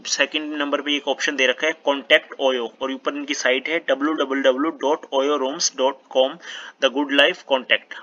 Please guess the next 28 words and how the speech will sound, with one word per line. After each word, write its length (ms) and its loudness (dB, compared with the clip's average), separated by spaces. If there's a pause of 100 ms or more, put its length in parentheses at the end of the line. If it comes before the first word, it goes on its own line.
और 80 0
यहाँ 180 0
पे 60 -4
है 60 0
कॉन्टैक्ट 560 -2
ओयो। 180 2
आपको 300 0
इसके 180 -4
ऊपर 120 -4
click 280 -4
करना 220 6
है। 100 -6 (260)
जैसे 280 0
आप 160 4
इसके 200 -2
ऊपर 140 -4
click 300 -4
करेंगे 360 2 (380)
आपके 260 2
सामने 260 0
कुछ 200 -6
इस 140 -4
तरह 140 0
का 80 6
पेज 260 0
open 240 -4 (180)
हो 80 2
जाएगा 400 6